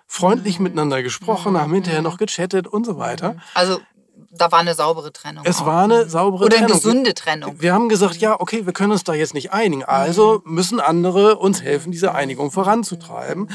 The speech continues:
Speaker 1: Aber dennoch, äh, haben wir uns alles Gute gewünscht. Und
Speaker 2: Mhm.
Speaker 1: das ist, ähm, glaube ich, sehr wichtig.
Speaker 2: Mhm.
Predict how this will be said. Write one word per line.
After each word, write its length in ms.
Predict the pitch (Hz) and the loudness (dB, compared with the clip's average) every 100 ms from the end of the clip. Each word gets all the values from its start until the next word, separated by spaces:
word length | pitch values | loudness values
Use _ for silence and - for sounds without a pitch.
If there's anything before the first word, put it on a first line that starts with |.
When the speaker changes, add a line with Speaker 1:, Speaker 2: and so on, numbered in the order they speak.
| - - - - | -14 -14 -14 -6
Speaker 1:
Aber 220 | 160 151 | -2 0
dennoch, 500 | 143 131 175 185 - _ _ - | 0 0 -2 -4 -14 _ _ -6
äh, 60 | |
haben 460 | 147 156 143 165 165 | -4 -4 -2 -4 -2
wir 60 | |
uns 200 | 165 160 - | -4 -6 -6
alles 240 | 160 151 | -8 -8
Gute 200 | 214 180 | -10 -12
gewünscht. 400 | 123 110 - 180 | -16 -20 -18 -14
Und 100 | 143 | -8
Speaker 2:
Mhm. 40 | |
Speaker 1:
das 180 | 156 160 | -6 -6
ist, 280 | 208 - 196 | -8 -12 -8
ähm, 420 | 165 160 170 170 - | -4 -4 -6 -12 -12
glaube 220 | 156 156 | -8 -8
ich, 60 | 139 | -10
sehr 140 | 135 | -14
wichtig. 340 | 147 - _ - | -16 -20 _ -20
Speaker 2:
Mhm. 360 | 170 165 165 | -18 -16 -18